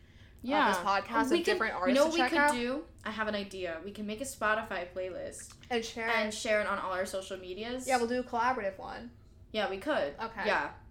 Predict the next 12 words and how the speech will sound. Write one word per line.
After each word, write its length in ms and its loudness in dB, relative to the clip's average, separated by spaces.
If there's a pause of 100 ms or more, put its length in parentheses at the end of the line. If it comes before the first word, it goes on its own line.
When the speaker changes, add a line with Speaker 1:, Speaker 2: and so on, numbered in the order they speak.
(200)
Speaker 1:
Um, 360 4
and 80 -4
if 120 -4
anyone 220 2
has 140 -4
any 160 -6
artists 300 -2
they'd 140 -8
like 160 -8
to 80 -10
send 280 -14
us. 140 -10